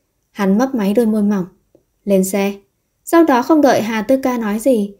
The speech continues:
hắn đã đẩy cửa xe ra. Cô có chút hoang mang không biết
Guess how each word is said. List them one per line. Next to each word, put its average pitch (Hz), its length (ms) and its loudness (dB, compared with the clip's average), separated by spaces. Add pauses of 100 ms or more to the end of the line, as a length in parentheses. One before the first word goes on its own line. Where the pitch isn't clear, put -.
hắn 196 180 -4
đã 220 100 -4
đẩy 226 200 -2
cửa 190 220 0
xe 214 220 -6
ra. 214 360 -10 (760)
Cô 233 220 0
có 233 140 0
chút 359 240 2
hoang 262 240 0
mang 240 260 -2
không 311 180 2
biết 415 200 4